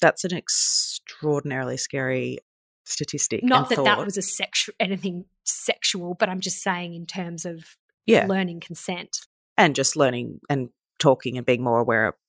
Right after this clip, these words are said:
Speaker 1: about this topic. Like, it can be incredibly difficult and confronting to think about body safety for young children and sexual abuse, and it's a really icky, awful thought. But if we don't talk about it, like I was saying before, we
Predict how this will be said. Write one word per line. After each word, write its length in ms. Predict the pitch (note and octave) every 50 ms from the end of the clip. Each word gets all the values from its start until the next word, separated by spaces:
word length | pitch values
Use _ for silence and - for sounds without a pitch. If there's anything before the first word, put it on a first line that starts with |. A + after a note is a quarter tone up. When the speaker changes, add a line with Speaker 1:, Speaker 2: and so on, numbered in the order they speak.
| _ _
Speaker 1:
about 280 | C3+ C3 B2 A#2+ - -
this 160 | - - -
topic. 440 | - - C#3 - - - - - -
Like, 180 | D3+ D3+ - -
it 100 | - -
can 140 | - G3 F3
be 280 | - F#3+ F3+ E3 - - - - - -
incredibly 420 | E3 D#3 - F3 F3+ F3 - E3+ D3
difficult 500 | D3 D3 C#3+ - - - - C3+ A#2+ -
and 120 | - C3+ -
confronting 560 | D3 C3 - - C3 A#2+ C3 - C3 F#2+ F#2+
to 80 | - C#3
think 300 | - - - C3+ C#3+ -
about 400 | D3 - C#3 C3 C3+ C3 - - _ _ _ _ _ _ _ _ _ -
body 180 | D3 C#3 C#3
safety 380 | C3+ - D3+ C3+ C3 - D3 D3
for 140 | - - C#3
young 200 | C3+ C3+ C3+ C3+
children 560 | - - C3+ B2+ C#3 - E3 E3+ E3 D#3+ D3+
and 100 | F#2 G#2+
sexual 380 | - - - - - - C#3 C3+
abuse, 500 | - - C3 C#3 C#3+ D3+ D#3 - - -
and 280 | C#3 B2+ B2+ C3 A#2+ - - - - - - - - - _ _ _ _ _ _ _ _
it's 140 | - D3+ -
a 60 | C#3
really 180 | D3 D3 C3+ - _
icky, 280 | D3 C#3+ - - C3+ - -
awful 560 | - C3+ C#3+ C#3 - - C#3+ C#3 C3 A#2+ - _ _ _ _ _ _ _ _ _ - -
thought. 420 | - - C3+ A#2+ C3 F#3 - - _ -
But 140 | D3 -
if 120 | - D3 -
we 60 | D#3+
don't 220 | D3+ D3+ C#3+ -
talk 320 | - D3 C#3 C3 B2+ - -
about 340 | D3+ - A#2 G2+ G2 F#2 C#3
it, 240 | E3+ A3 B3+ - - _ _ _ _ _ _ _ _ _ -
like 240 | A#2+ B2+ B2 - -
I 20 |
was 100 | B2+ B2
saying 220 | - - A#2+ A#2+ B2
before, 640 | C3+ - - - C3+ B2+ B2 A2+ G#2 C3 D3+ D3+ - _ - -
we 560 | C3 C#3+ C#3 C3+ C3 C3 B2+ B2+ C3 C3 B2